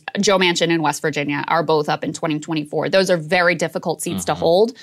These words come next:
Speaker 1: So just looking at those two alone, when you look across the map, you realize that's gonna be a very tough Senate landscape for Democrats next time around. So if they wanna continue to hold the chamber, any margin they can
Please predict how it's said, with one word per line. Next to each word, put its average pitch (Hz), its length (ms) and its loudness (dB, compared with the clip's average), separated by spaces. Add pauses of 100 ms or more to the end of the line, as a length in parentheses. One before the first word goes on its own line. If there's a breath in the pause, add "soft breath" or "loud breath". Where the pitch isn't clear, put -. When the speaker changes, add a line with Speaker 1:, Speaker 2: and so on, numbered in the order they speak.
(180 loud breath)
Speaker 1:
So 226 180 2
just 247 200 2
looking 220 360 0
at 156 180 -2
those 208 420 4
two 240 300 2
alone, 185 540 2
when 190 100 -2
you 170 80 0
look 170 220 0
across 160 320 0
the 170 100 -4
map, 160 260 0
you 175 80 -2
realize 160 320 2
that's 196 200 -6
gonna 214 200 2
be 208 140 4
a 190 60 4
very 170 400 2
tough 147 240 0
Senate 165 280 -2
landscape 151 460 -2
for 165 100 -2
Democrats 151 460 -2
next 151 200 -4
time 156 180 -2
around. 151 360 0
So 175 120 2
if - 160 -4
they 175 100 2
wanna 170 220 0
continue 170 380 -4
to 151 60 -4
hold 156 220 -4
the 160 80 -4
chamber, 175 480 0 (400 loud breath)
any 269 280 4
margin 240 480 2
they 202 120 2
can 214 160 0